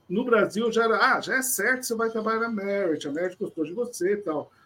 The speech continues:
Só que o momento de voltar e, e trabalhar foram quase cinco meses de uma certa indefinição. Deu, deu uma, assim, eu tinha uma reserva, minha esposa trabalha, né, ela é professora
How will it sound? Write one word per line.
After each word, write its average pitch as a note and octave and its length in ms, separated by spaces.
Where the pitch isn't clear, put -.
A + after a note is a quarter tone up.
Só C#4+ 160
que D#4+ 100
o D4+ 60
momento B3 360
de A#3 120
voltar G#3+ 500
e, D3 180
e A3 140
trabalhar E3+ 500
foram A3 200
quase G#3 380
cinco G#3 200
meses F#3 300
de A3 260
uma G3 140
certa G3+ 360
indefinição. A3+ 720
Deu, F#3 480
deu F3 180
uma, A3+ 440
assim, - 220
eu D#3 100
tinha G3 200
uma F3 300
reserva, D#3+ 680
minha D3+ 120
esposa D#3+ 380
trabalha, E3+ 640
né, C#3+ 220
ela C#3 160
é C#3 40
professora D#3 1120